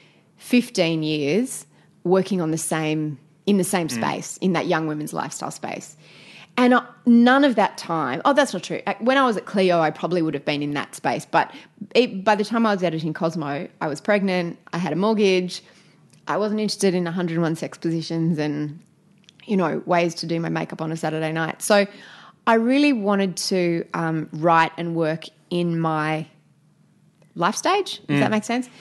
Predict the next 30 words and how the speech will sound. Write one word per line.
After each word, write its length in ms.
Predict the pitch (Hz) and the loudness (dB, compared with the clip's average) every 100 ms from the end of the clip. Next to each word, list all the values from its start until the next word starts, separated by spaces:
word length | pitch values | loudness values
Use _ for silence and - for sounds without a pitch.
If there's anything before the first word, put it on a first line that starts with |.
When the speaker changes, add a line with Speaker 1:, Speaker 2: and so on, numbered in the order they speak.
| - - - | -20 -20 -6
Speaker 1:
And 180 | 233 247 - | 0 0 2
I 60 | 247 | 2
didn't 280 | 254 254 | 4 2
see 240 | - 214 214 | 2 4 6
that 440 | 190 180 - - | 4 2 -4 -6
in 140 | 196 190 | -2 0
magazines. 720 | 170 156 156 139 143 - - | 0 0 -4 -6 -8 -10 -4
You 80 | 175 | 0
know, 100 | 175 | 2
I 180 | 185 190 | 2 2
wasn't 260 | 196 185 | 2 2
interested. 680 | 185 180 175 170 160 156 - - - | -4 -6 -6 -4 -4 -6 -10 -12 -6
Um, 500 | 165 156 156 156 - - | -4 -4 -4 -6 -8 -2
there 100 | 196 | 2
wasn't 200 | 196 190 | 2 4
a 20 | |
mag-, 180 | 180 175 | 2 2
another 300 | - 175 175 | -2 -2 0
magazine 360 | 165 170 160 | -2 -2 -2
at 80 | 160 | -2
A 100 | 156 | -4
C 140 | - | -6
P 180 | 165 170 | -6 -6
that 100 | 151 | -4
I 60 | 156 | -4
wanted 200 | 151 156 | -4 -8
to 160 | - | -4
edit. 240 | 175 240 240 - - - - - - - _ _ _ - | -2 -2 -2 -12 -20 -20 -20 -20 -20 -20 _ _ _ -2
But 260 | 233 285 | 2 4
moreover, 680 | 277 285 330 294 277 269 247 | 6 6 6 6 6 4 2